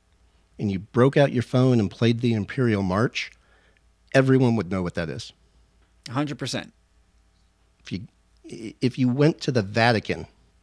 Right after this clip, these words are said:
Speaker 1: they would get it. If you went to a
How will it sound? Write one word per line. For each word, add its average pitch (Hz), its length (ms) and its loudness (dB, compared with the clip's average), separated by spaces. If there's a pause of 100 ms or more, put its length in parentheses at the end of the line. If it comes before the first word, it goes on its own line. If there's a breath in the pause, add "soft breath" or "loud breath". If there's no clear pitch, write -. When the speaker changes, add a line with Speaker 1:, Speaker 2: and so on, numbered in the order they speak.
(260)
Speaker 1:
they 104 200 0
would 98 180 -4
get 92 200 -4
it. - 80 -20 (400)
If - 80 -8
you 117 60 2
went 135 300 2
to 113 360 0 (1300 soft breath)
a 90 280 -4